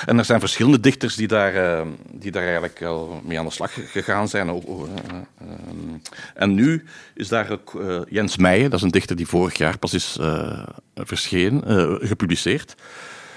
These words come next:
En die, zijn gedicht heet Het voorspelbare leven. En wat ik daar straf aan vind, is, je herkent zaken. Die kanarie komt aan het bod. Maar eigenlijk heb je het gevoel dat hij nieuwe beelden genereert. Hè?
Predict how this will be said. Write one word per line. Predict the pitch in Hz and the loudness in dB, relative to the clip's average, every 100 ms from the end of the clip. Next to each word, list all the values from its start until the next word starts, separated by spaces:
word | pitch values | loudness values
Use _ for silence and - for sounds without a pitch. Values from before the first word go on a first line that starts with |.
| - | -12
En | - 104 | -2 2
die, | 101 104 92 92 76 | 4 2 0 -2 -4
zijn | 90 107 | 0 0
gedicht | 104 98 | 0 -2
heet | 101 95 | -2 -2
Het | - | -4
voorspelbare | 98 - - 101 85 80 80 | -6 -2 4 4 4 2 2
leven. | 78 78 71 64 - | 0 -2 -4 -10 -10
En | 90 | -4
wat | 113 | 0
ik | 113 | 2
daar | 104 | 0
straf | - 113 143 | -2 -2 0
aan | 170 | 0
vind, | 160 175 | 0 -2
is, | 160 | -2
je | - 98 | -2 -4
herkent | 95 - - 117 170 | -4 -8 -2 0 0
zaken. | - 160 196 - 254 | 0 -2 -2 -6 -10
Die | 95 | -6
kanarie | - 87 95 90 | -2 0 0 -2
komt | - 95 92 - | -6 -6 -6 -6
aan | 95 | -6
het | 82 | -6
bod. | 123 160 | -6 -6
Maar | 107 98 | -2 2
eigenlijk | 123 175 - | 2 2 -2
heb | - | -6
je | - | -6
het | - | -8
gevoel | 101 143 | -2 2
dat | 139 | 6
hij | 110 107 | 6 6
nieuwe | 107 127 196 202 | 6 6 6 6
beelden | 131 170 180 | 6 4 4
genereert. | 170 160 147 170 208 - - | 2 0 0 0 -2 -8 -14
Hè? | - | -8